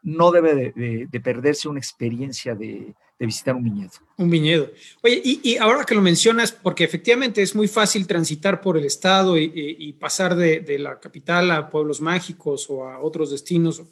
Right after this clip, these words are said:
Speaker 2: como, o como bien dices, a la, a la ciudad de León, ¿qué tan, qué,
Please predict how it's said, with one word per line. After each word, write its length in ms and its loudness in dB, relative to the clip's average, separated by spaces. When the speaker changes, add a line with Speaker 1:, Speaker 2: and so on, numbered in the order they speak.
Speaker 2:
como, 280 -10
o 200 -12
como 160 -10
bien 160 -2
dices, 320 -2
a 60 -8
la, 140 -10
a 120 -12
la 80 -8
ciudad 240 -2
de 80 4
León, 260 4
¿qué 120 -4
tan, 440 -2
qué, 340 -4